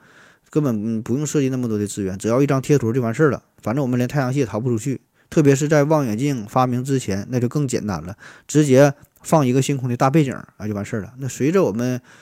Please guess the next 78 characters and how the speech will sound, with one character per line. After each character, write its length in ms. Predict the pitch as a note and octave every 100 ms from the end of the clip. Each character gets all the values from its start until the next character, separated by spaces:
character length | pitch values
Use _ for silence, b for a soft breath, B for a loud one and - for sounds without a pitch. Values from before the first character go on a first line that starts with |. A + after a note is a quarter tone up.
| b b
什 160 | - A2+
么 100 | C3
天 240 | C3 D#3
文 140 | C#3 B2+
望 140 | C#3+
远 100 | G#2
镜 180 | B2 C3
啊、 120 | A#2+
太 160 | - C3+
空 100 | B2
望 120 | A#2+
远 60 |
镜 200 | G#2+ D3
啊， 160 | A#2+ F#2+
随 100 | A2
着 60 | B2
我 60 |
们 120 | G#2 A2
技 160 | D#3
术 140 | C3 A#2+
的 60 |
一 400 | A2+ A2 A2 A2
点 120 | C3
儿 40 | A#2+
点 100 | G#2
儿 40 |
发 200 | - A#2+
展， 240 | B2 - - b b b -
那 80 |
么 140 | C3 B2
这 120 | C#3+
个 140 | C3
背 220 | A#2 E3 C3
景 180 | G#2+
贴 180 | G#2 C#3+
纸 120 | C3+
的 120 | F2+ A2
精 200 | C#3+ B2+
细 100 | C#3
程 180 | G2
度 220 | A#2 C3 -
啊， 160 | G#2 F#2
越， 120 | - A2+
越 160 | - B2+
来 100 | A2
越 100 | A2+
高， 200 | G2 F2
不 120 | -
断 140 | A2+
地 80 | A2+
加 180 | G2+ G#2+
载， 120 | G2
越 100 | G#2+
来 100 | F#2+
越 140 | G#2 G#2+
细 240 | - C#3+
腻 140 | G2
啊。 180 | - G2 - b b b b b b b b -
那 100 | C#3+
不 80 |
知 80 | F3
道 80 | F#3
大 160 | F3 E3+
伙 80 |
儿 40 | B2
是 100 | E3
不 100 | E3+
是 60 |
想 100 | B2+
过， 140 | G#2 -
想 200 | - G2+
过 100 | A2+
这 80 | F3
样 140 | D#3+
一 40 | A2+
个 100 | G#2+
事 120 | -
儿， 120 | B2+